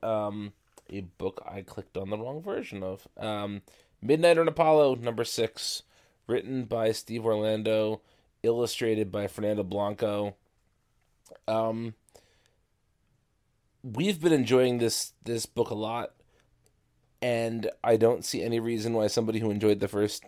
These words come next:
five issues wouldn't absolutely adore the sixth issue.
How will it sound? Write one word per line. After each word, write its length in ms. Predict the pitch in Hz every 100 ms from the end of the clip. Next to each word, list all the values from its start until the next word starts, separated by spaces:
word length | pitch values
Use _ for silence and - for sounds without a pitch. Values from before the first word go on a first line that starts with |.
| - _
five 260 | - 110 113
issues 380 | 113 123 113
wouldn't 420 | 98 98 98 101 - _ _ _ _ _ -
absolutely 600 | 113 107 - 110 101 101
adore 240 | 92 95 90
the 100 | 90
sixth 320 | - 90 -
issue. 400 | 65 - -